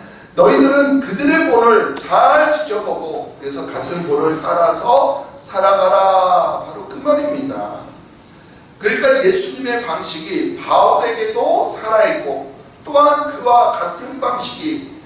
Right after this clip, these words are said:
디모데와 에바브로디도에게도 살아있으니까 그 방식, 그 패턴을 주목하여 보고 "너희들도 그들과 똑같이 따르라." 바로 이렇게 말하고 있는 겁니다.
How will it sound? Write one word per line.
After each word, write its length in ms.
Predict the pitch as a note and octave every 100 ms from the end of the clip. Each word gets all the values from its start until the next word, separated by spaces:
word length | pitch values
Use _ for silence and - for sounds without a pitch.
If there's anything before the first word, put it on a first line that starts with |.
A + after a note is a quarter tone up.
| - -
디모데와 960 | - F#3+ G3+ G3 F3+ F3+ F3+ F3 - -
에바브로디도에게도 1200 | E3+ - - B3+ B3+ - - A#3 G3+ G3 F3+ -
살아있으니까 1300 | F3+ A3 A3+ A3+ - F3 F3 E3 E3+ - - - - - - -
그 260 | A3+ C#4+ C4+
방식, 440 | - - - -
그 140 | -
패턴을 880 | - - A3 G#3 E3+ D#3 - - - -
주목하여 680 | - F#3+ A#3 A3+ G#3+ A#3 -
보고 480 | - G#3 - - - -
"너희들도 560 | D#3 F#3+ C4+ C#4 C4+ C4
그들과 520 | - G#3+ G#3 G#3+ G#3
똑같이 960 | - - F#3 - - C4 C4 - - -
따르라." 1160 | - - G#3+ G3+ G3+ G#3 G#3 - - - - -
바로 140 | - D3
이렇게 320 | C#3 C3+ -
말하고 400 | D3+ C#3+ C3+ C#3
있는 260 | D3+ D#3+ C3+
겁니다. 380 | C3+ - -